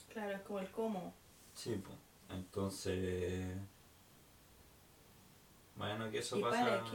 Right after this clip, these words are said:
Speaker 1: qué?
Speaker 2: eso pasa con muchas de, bueno, que eso en realidad todas las ciencias, que la mayoría,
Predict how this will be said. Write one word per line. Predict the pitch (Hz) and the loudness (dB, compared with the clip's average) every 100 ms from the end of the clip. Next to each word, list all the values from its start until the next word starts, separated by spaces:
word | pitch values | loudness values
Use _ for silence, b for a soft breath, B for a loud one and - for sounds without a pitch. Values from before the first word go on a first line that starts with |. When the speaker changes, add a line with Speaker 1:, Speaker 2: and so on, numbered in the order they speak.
| 127 - | -6 -6
Speaker 1:
qué? | 110 | -6
Speaker 2:
eso | - 113 | -4 -2
pasa | 113 - 113 | -2 -2 -2
con | 104 101 | -2 -2
muchas | 92 95 98 95 | -4 -4 -2 0
de, | 104 | -2
bueno, | 104 156 175 170 | 0 2 2 -2
que | 170 | -4
eso | 170 165 | -4 -2
en | |
realidad | 151 143 143 143 | 2 4 6 6
todas | 120 117 120 | 6 6 4
las | 123 | -2
ciencias, | - 135 135 - 131 131 139 - - | -2 -2 -2 -4 -2 -2 -4 -12 -6
que | 123 117 117 113 110 107 98 | 0 0 0 -2 -4 -6 -10
la | 110 107 | -4 -2
mayoría, | 110 107 110 113 120 120 120 | 0 0 0 2 4 4 2